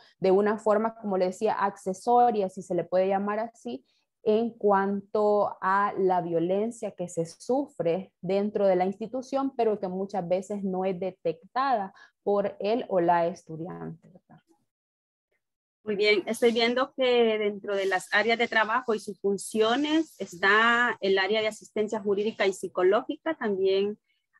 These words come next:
Speaker 2: habla del área de promoción y formación, el área de control, monitoreo y seguimiento. Cuéntenos un poco más sobre estas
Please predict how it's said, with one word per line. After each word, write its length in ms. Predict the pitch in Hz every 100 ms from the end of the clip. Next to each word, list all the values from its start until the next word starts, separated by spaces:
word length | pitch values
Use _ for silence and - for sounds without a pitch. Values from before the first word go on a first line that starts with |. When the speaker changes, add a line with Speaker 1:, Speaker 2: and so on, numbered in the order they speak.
| -
Speaker 2:
habla 400 | 185 185 202 196
del 260 | 190 190 160
área 260 | 190 196 196
de 100 | 190
promoción 540 | 196 185 180 - 202
y 80 | 202
formación, 1000 | - 190 180 - - 226 240 254 269 247
el 140 | 202
área 180 | 185 190
de 120 | 185
control, 520 | - 170 180 214 233 269
monitoreo 480 | 233 196 180 175
y 80 | 190
seguimiento. 800 | - 190 175 185 226 226 202 190
Cuéntenos 420 | 202 220 220 214
un 80 | 208
poco 220 | 202 -
más 280 | 196 196 233
sobre 200 | 214 190
estas 340 | 190 190 185